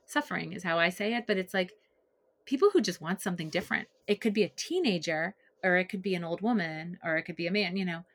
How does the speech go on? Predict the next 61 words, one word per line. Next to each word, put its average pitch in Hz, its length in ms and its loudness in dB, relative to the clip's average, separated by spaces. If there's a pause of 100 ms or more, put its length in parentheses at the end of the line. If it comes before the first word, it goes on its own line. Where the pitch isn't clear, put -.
(140)
it 185 100 -4
could 180 100 -2
be 185 80 4
an 180 60 2
employee, 196 520 2
it 240 100 0
could 180 100 -8
be 175 140 0
a 160 180 0
senior 196 240 -2
vice 185 180 2
president. 208 480 -2
It's 185 180 -6
like, 180 220 -2 (800)
I'm 214 80 -10
not 349 220 -10
showing 220 240 -2
up 262 160 -4
in 196 60 -2
the 175 100 -4
way 170 120 -4
that 170 120 -4
I 170 60 -6
really 190 800 -6 (300)
wanted 165 300 -10
to 175 100 -10
show 175 280 -6
up. - 300 -4 (120)
And 185 160 -2
so 170 520 -2 (300)
once 254 240 -2
you 339 100 2
know 240 100 0
your 175 220 -2
type, 277 380 -6
you 190 80 -6
can 180 180 -2
sort 175 200 -6
of 175 60 -6
start 175 280 -6
to - 100 -12
understand 226 540 0
it. 233 200 0 (380)
Each 220 220 0
type 185 220 0
has 180 200 -2
a 175 80 0
way 175 220 0
of 170 100 -4
getting 160 200 -4
their 156 140 -6
needs 226 300 2
met. 240 260 0
Each 185 220 -4
type 160 220 -8
has 165 180 -6
a 165 60 -8
way 160 140 -4
of - 100 -6
dealing 170 340 -6
when 165 200 -10